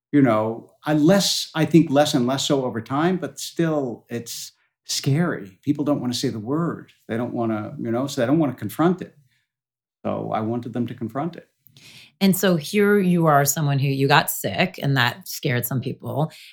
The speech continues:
Speaker 2: And then when you went through a divorce,
Speaker 1: Yes,
Speaker 2: because especially
Speaker 1: also.
Speaker 2: in Judaism, I'm sure many
Speaker 1: Right.
Speaker 2: religions, it's the couple is,
Speaker 1: Yeah.
Speaker 2: becomes the premier couple.
Speaker 1: It was very hard for people.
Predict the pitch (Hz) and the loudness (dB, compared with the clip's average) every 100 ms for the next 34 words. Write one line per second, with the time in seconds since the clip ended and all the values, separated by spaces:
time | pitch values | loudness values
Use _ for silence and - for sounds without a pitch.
0 | - 175 180 170 160 170 165 156 143 127 | 4 6 8 6 6 6 4 2 0 2
1 | 123 160 117 180 - - - 156 - 147 | 2 2 2 -2 -6 -8 -2 0 4 2
2 | 131 - 107 156 - 165 151 143 147 143 | 2 0 2 4 4 4 2 0 2 2
3 | 135 135 131 - 151 131 135 123 123 104 | 2 0 -2 -2 -2 0 0 0 2 2
4 | 127 127 120 - - 143 - - 147 123 | 2 -2 -4 -8 -6 -6 0 0 0 -4
5 | 127 139 117 110 165 139 143 - 135 123 | -4 -4 -2 -2 0 0 0 -2 -2 -2
6 | 117 - - 143 107 - 120 139 131 90 | -2 -4 -6 -6 -8 -4 0 2 2 0
7 | 90 - - 107 _ | -8 -14 -12 -14 _